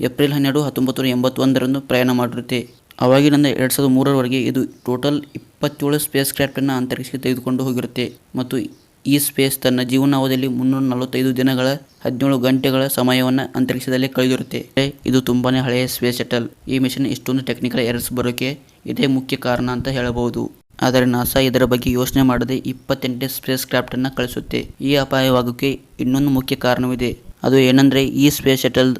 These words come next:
ಕೊಲಂಬಿಯಾದ ಥರ್ಮಲ್ ಪ್ರೊಟೆಕ್ಷನ್ ಸಿಸ್ಟಮ್ ಎಂದು ಹೇಳಬಹುದು. ಈ ಸ್ಪೇಸ್ ಶಟಲ್ ಕೊಲಂಬಿಯಾ ಲಾಂಚ್ ಮಾಡಿದಾಗ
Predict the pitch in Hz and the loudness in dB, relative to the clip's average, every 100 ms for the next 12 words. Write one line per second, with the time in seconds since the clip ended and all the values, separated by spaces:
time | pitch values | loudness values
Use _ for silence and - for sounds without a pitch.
0 | - 127 127 127 127 120 127 - - - | -4 2 4 6 4 2 -2 -4 -8 -2
1 | 127 139 143 123 120 135 131 123 - 127 | 2 4 2 0 0 0 0 -2 0 2
2 | 117 123 127 131 123 120 120 117 - - | 2 2 4 4 4 2 0 -2 -8 -16
3 | _ _ _ - 139 151 - - - 135 | _ _ _ 4 6 6 4 -2 2 4
4 | - 143 139 - 127 131 127 127 123 127 | 4 2 2 4 4 6 6 4 4 4
5 | 135 139 135 131 131 | 2 4 2 4 2